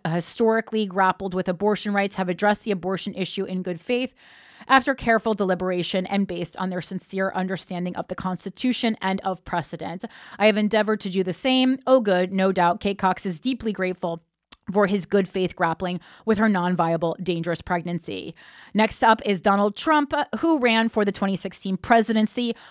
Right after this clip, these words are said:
on the promise that women who terminate their pregnancies should receive some form of punishment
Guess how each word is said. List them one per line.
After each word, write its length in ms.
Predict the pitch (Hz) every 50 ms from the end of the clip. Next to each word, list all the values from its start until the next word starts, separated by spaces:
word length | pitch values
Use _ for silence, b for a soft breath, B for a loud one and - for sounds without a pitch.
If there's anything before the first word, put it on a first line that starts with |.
| B B
on 160 | 262 269 262
the 80 | 262
promise 460 | 254 - 226 208 202 196 202 202 190 -
that 240 | - 202 - -
women 240 | 196 214 220 233 240
who 160 | 226 226 247
terminate 420 | 214 - - 196 196 196 196 196 -
their 140 | 202 190 185
pregnancies 560 | - 185 180 175 185 185 - - 196 190 185
should 180 | - - 196
receive 400 | 190 202 - - - 202 196 196 -
some 380 | - - - - 240 247 285
form 320 | 277 - - 294 294 294 277
of 240 | - 240 233 - -
punishment 580 | - 190 226 247 214 - - 190 180 175 -